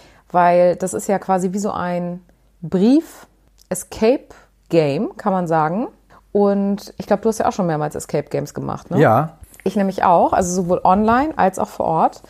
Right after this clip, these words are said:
Speaker 1: Und das ist jetzt mal nochmal eine ganz neue kreative Variante davon.
Speaker 2: Also einmal ganz kurz für unsere Hörerinnen und Hörer, die nicht wissen, was ein Escape-Game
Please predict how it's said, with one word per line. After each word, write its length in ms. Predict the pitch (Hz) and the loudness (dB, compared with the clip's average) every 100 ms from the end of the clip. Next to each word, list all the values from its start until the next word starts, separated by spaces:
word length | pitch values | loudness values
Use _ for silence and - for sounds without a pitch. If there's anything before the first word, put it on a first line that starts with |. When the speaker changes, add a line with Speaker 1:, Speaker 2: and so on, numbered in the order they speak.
| - - - | -20 -14 -4
Speaker 1:
Und 100 | 180 | -2
das 140 | 185 | -2
ist 80 | 220 | -4
jetzt 160 | 214 214 | -4 -2
mal 80 | |
nochmal 320 | 202 196 196 185 | -4 -2 -2 -2
eine 80 | |
ganz 340 | 185 196 220 - | 0 -2 -2 -2
neue 240 | 190 190 | 0 0
kreative 760 | 196 - 185 - 254 190 156 - | -2 -2 -4 -2 -2 0 0 -2
Variante 480 | 160 165 170 196 202 | -2 0 0 -2 -2
davon. 300 | 120 - - | -6 -2 2
Speaker 2:
Also 120 | 135 | 4
einmal 220 | 147 147 | 4 4
ganz 220 | 143 151 | 4 2
kurz 160 | - 147 | 0 -2
für 100 | - | -2
unsere 220 | 131 131 | 0 2
Hörerinnen 420 | 135 135 131 131 | 2 0 0 -2
und 180 | 120 117 | -2 -2
Hörer, 520 | 135 131 123 120 123 - - | 0 0 2 0 0 -6 -4
die 80 | 123 | -2
nicht 280 | 127 - - | -2 -2 -2
wissen, 520 | 123 117 117 123 98 | 0 0 0 -2 -2
was 320 | 117 110 - | -2 -2 -4
ein 220 | 110 117 | -2 -2
Escape-Game 1040 | 120 - - 127 123 - _ - 123 123 | -4 -8 -2 -2 -4 -14 _ 2 4 2